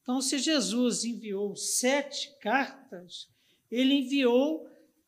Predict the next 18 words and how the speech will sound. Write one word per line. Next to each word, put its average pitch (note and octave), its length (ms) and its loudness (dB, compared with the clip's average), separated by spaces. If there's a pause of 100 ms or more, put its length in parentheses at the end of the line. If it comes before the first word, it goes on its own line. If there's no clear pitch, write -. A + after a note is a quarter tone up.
(1000)
cartas B3 640 8
para E4 280 4
todas A3 920 4
as F#3 160 -2
suas D4 640 2
igrejas, A3 920 -2 (300)
igrejas B3 720 6
que - 160 -6
foram A3+ 440 0
compradas G#3 1120 0 (140)
por F#3+ 180 2
alto C#4 360 6
preço A#3+ 760 0 (1300)
e B3 160 6
igrejas C4 680 6
que - 140 -4
ele C#4+ 280 -2
conhece, D4 1080 2